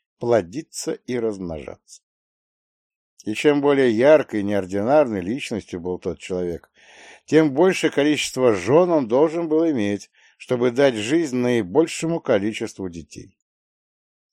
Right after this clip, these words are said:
Таланты, привнесенные в этот мир мужчинами из других времен,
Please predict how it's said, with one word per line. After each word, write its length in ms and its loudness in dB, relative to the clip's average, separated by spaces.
Таланты, 600 2
привнесенные 680 -2
в 20 -2
этот 220 -4
мир 220 -2
мужчинами 640 -4
из 100 -6
других 380 -6
времен, 400 -6